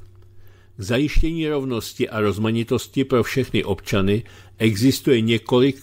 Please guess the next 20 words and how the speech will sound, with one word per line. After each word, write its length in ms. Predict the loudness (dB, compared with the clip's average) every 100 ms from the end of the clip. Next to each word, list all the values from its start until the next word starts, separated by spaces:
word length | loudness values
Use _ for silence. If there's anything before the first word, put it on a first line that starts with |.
| -4
krátkodobých 960 | 0 2 0 0 2 2 0 -2 -4
a 100 | -8
dlouhodobých 720 | 0 4 4 4 2 2 -2 -4
iniciativ 840 | -2 -2 0 0 0 2 0 0 0
na 220 | 0 0
evropské 720 | -2 -2 -2 -4 -2 0 -2
a 140 | -2
vnitrostátní 880 | -2 0 0 0 0 0 0 0 -2
úrovni. 580 | 2 2 0 -4 -14 -16 -20 -20 -20 -20 -20 -20 -20 -4
Níže 300 | 2 2 4
je 80 | 4
uvedeno 540 | 4 4 4 4 2
několik 460 | 0 0 0 -2 -4
příkladů, 800 | -6 -6 0 0 2 0 -2 -4 -14 -20 -4
kdy 180 | 0 2
se 200 | 2 4
belgické 640 | 4 4 2 -2 0 0
předsednictví 960 | 2 0 0 -2 -2 -4 -6 -8 -8 -6 -2
a 260 | -2 -2
E 260 | -2 2